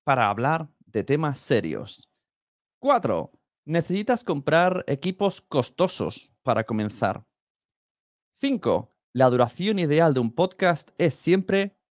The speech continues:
de una hora. Seis, debes tener una voz perfecta para tener éxito en el podcasting. Siete, publicar un episodio por semana es obligatorio. Ocho,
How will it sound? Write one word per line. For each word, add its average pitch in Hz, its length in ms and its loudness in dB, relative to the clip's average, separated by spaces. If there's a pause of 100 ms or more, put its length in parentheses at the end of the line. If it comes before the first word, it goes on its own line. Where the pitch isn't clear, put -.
de 113 200 0
una 139 300 2
hora. 82 280 -2 (680)
Seis, - 640 0 (560)
debes 143 340 0
tener 151 260 2
una 143 140 4
voz 170 220 2
perfecta 160 800 -2
para 170 260 2
tener 131 220 0
éxito 131 600 -4
en 131 120 2
el 117 120 -2
podcasting. - 720 -6 (420)
Siete, - 680 -4 (540)
publicar 143 600 2 (120)
un 202 180 0
episodio 131 800 -2
por 185 180 2
semana 196 560 -2 (400)
es 175 300 2
obligatorio. 170 720 0 (960)
Ocho, 170 500 0